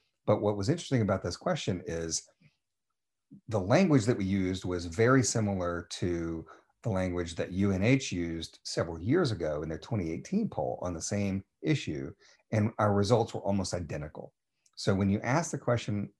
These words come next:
and you say what the law actually does, people tend to be more in favor than opposed. U N H's poll this year in March did not do that. It called them vouchers, which is inaccurate. And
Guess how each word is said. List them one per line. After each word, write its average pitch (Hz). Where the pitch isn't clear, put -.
and 87
you 90
say 107
what 98
the -
law 98
actually 98
does, 95
people 131
tend 135
to 135
be 117
more 101
in 92
favor 87
than 82
opposed. 92
U 113
N 107
H's 104
poll 92
this 190
year 78
in 78
March 135
did 98
not 123
do 160
that. 71
It 101
called 120
them 113
vouchers, 90
which 87
is 82
inaccurate. 80
And 82